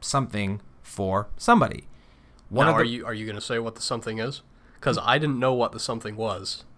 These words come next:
Speaker 1: Oh, we'll, we,
Speaker 2: when
Speaker 1: we'll
Speaker 2: I
Speaker 1: get
Speaker 2: started
Speaker 1: into
Speaker 2: watching.
Speaker 1: yeah, yeah, I've got, yeah, I think
Speaker 2: Yeah.
Speaker 1: we should. 'Cause it, it,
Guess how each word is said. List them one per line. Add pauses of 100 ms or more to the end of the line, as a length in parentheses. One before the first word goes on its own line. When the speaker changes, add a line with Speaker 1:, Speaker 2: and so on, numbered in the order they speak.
(280)
Speaker 1:
Oh,
we'll,
we,
Speaker 2:
when
Speaker 1:
we'll
Speaker 2:
I
Speaker 1:
get
Speaker 2:
started
Speaker 1:
into
Speaker 2:
watching.
Speaker 1:
yeah,
yeah,
I've
got,
yeah,
I
think
Speaker 2:
Yeah.
Speaker 1:
we
should.
'Cause
it, (160)
it,